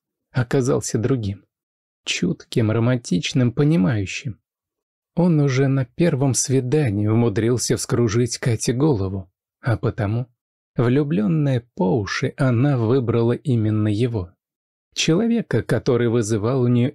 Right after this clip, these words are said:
искреннее чувство радости и привлекательности. «Максим Фёдорович опять на работе задерживается?» спросила горничная,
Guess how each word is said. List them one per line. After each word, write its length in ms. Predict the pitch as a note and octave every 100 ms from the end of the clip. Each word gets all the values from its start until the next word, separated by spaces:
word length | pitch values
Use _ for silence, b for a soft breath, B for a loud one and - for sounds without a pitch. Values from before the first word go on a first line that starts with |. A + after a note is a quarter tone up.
| -
искреннее 680 | D#3+ - - A#2+ A2+ A2
чувство 560 | G#2 - C#3+ - A2 G2+
радости 500 | C3+ E3+ - - -
и 260 | C3+ - C#3
привлекательности. 1160 | C3 A#2+ C3 C#3+ B2 F#2 G#2 F#2+ - - A2 _ _ _ _ _ _ _ _ _ _ _ _ _ _ _ _
«Максим 360 | D#3+ D3 - C#3+
Фёдорович 480 | E3 C#3+ C#3+ C3+ -
опять 260 | D#3 A#3
на 100 | C#3+
работе 340 | A#2 G#2+ G#2 A2+
задерживается?» 760 | A#2 A2 G2+ A2 G2+ - A2 _ _ -
спросила 580 | - C3+ C3 - C#3+
горничная, 680 | G2+ B2 - B2 - B2+ A2+